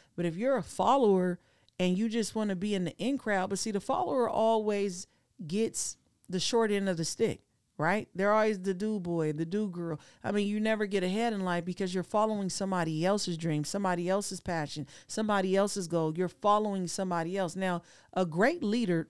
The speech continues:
also knows how to follow. I know how to lead. I know how to follow. But I'm not gonna follow you into stupidity. You know what I mean? I'm not gonna follow you at the expense of me. And many times people are, you guys are following other people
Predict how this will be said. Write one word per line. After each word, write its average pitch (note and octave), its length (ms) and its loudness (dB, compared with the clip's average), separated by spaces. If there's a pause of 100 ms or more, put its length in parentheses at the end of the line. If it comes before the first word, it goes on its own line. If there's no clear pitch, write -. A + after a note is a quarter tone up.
(140)
also G3+ 380 2
knows F3+ 300 2
how D#3+ 120 0
to D3 80 0
follow. C3+ 480 -6
I F#3+ 80 0
know G3+ 140 2
how F3 60 2
to E3 80 0
lead. G#3 400 0
I F#3 80 0
know F#3 120 -2
how E3+ 120 -2
to D#3+ 100 -2
follow. G3 420 -4 (600)
But G3 160 4
I'm G#3+ 160 6
not B3 240 2
gonna A3+ 200 2
follow A#3+ 380 2
you G3 220 0
into E3+ 240 -2
stupidity. E3 840 -4 (360)
You G3+ 120 2
know G#3+ 100 4
what G#3+ 80 4
I G#3+ 40 2
mean? G#3+ 120 0
I'm A3 120 4
not B3 160 6
gonna A#3 180 2
follow A#3+ 400 6
you G#3 220 4
at F#3 160 0
the F#3 60 -2
expense F#3 420 -6
of E3 120 -6
me. F3+ 300 -4 (500)
And F#3+ 140 2
many A#3+ 200 2
times G#3+ 440 -2
people A#3 340 -4
are, F#3+ 240 2
you G3+ 160 -6
guys G3 380 2
are F3+ 80 -4
following A3 720 2 (160)
other G3 260 0
people F3+ 560 -2